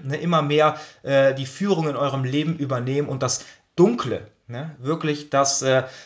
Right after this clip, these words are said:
äh, was nicht gut ist, ne, das heißt, wird Jesus dann mit seinem Licht, äh, wegdrücken, ne? Das kann ich euch nur empfehlen. Und daran erkennen wir auch, dass es wirklich eine Prüfung ist, ne? Und wenn wir das lesen und das in unser Leben umsetzen,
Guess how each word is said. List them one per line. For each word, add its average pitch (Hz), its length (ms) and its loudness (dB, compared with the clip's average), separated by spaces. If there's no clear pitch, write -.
äh, 123 420 0
was 135 220 2
nicht 175 240 2
gut 202 220 0
ist, - 420 -10
ne, 147 280 -6
das - 180 -8
heißt, 135 280 -2
wird 160 240 0
Jesus 143 380 -2
dann 131 280 2
mit 127 180 -4
seinem 139 340 4
Licht, 131 360 -4
äh, 123 240 -2
wegdrücken, 110 500 -8
ne? 139 260 -6
Das 143 160 2
kann 143 140 4
ich 139 120 -4
euch 127 160 -2
nur 131 120 0
empfehlen. 120 260 -4
Und 117 80 -8
daran 135 160 2
erkennen 202 400 2
wir 123 180 2
auch, 160 220 4
dass 151 200 -4
es 156 120 -4
wirklich 175 240 0
eine 165 160 4
Prüfung 151 480 -6
ist, 95 260 -12
ne? 139 100 -2
Und 143 140 -2
wenn 143 140 -4
wir 139 120 -2
das 175 280 0
lesen 165 320 0
und 139 120 -6
das 170 140 0
in 165 80 0
unser 143 180 2
Leben 143 280 2
umsetzen, 139 560 -2